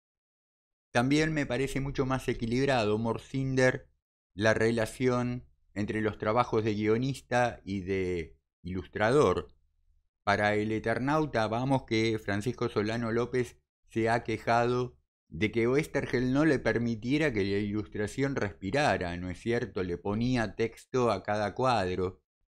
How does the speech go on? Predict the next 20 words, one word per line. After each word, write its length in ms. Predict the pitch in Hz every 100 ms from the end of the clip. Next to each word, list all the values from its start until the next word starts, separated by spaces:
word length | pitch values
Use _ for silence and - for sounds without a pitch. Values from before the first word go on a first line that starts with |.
| _
aún 360 | - 104 123 131
explicando 920 | 110 - 95 123 120 123 123 123 - - - _
lo 260 | 90 101 98
que 440 | 98 95 85 - _ _ -
en 160 | 104
la 80 | 104
imagen 400 | 107 120 123 107
ya 160 | - 110
se 160 | 104
podía 640 | 85 98 117 117 98 78 - _ _ -
ver, 460 | 82 139 82 - _ _ _ _ _ -
que 80 |
era 160 | 104 101
lo 120 | 92
que 60 | 87
estaba 420 | 80 104 101 90
ocurriéndole 920 | 92 87 90 104 101 98 92 90 85
a 140 | 80 78
un 180 | 82 80
personaje. 880 | 82 - 76 82 69 - 64 -